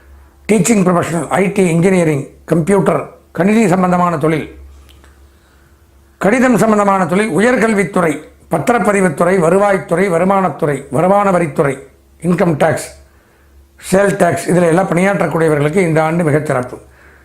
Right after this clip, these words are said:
பதவி உயர்வு, சம்பள உயர்வு, பாராட்டுக்கள் குவிந்த வண்ணம் இருக்கும். கல்வி பயிலக்கூடிய மாணவர்கள் சிறப்பானதொரு கல்வி முன்னேற்றத்தை அடையலாம். ஏழாம் இடத்துல சூரியன், சந்திரன். கண்டிப்பாக அரசு வேலை கிடைக்கக்கூடிய அமைப்பு உண்டு.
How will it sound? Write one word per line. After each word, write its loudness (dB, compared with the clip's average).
பதவி 0
உயர்வு, 2
சம்பள 0
உயர்வு, 0
பாராட்டுக்கள் -2
குவிந்த 0
வண்ணம் -2
இருக்கும். -4
கல்வி 0
பயிலக்கூடிய 0
மாணவர்கள் -2
சிறப்பானதொரு 2
கல்வி 0
முன்னேற்றத்தை -2
அடையலாம். -2
ஏழாம் 2
இடத்துல 0
சூரியன், 0
சந்திரன். 0
கண்டிப்பாக 2
அரசு 2
வேலை 2
கிடைக்கக்கூடிய 0
அமைப்பு 0
உண்டு. -4